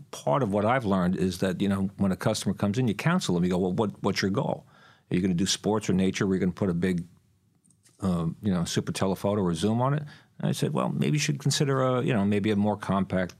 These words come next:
uh, D S L R." So again, everything has a place.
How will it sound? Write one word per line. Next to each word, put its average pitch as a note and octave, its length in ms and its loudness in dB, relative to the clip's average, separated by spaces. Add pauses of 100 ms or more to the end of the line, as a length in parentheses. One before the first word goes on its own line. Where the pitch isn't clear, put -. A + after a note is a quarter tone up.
(140)
uh, G2 140 2
D F2+ 220 0
S F2+ 160 -2
L F#2 140 -2
R." G#2+ 220 -2 (400)
So G2 480 0
again, G2+ 360 2
everything A2+ 760 0 (120)
has G2 560 0
a - 100 -2
place. - 680 -2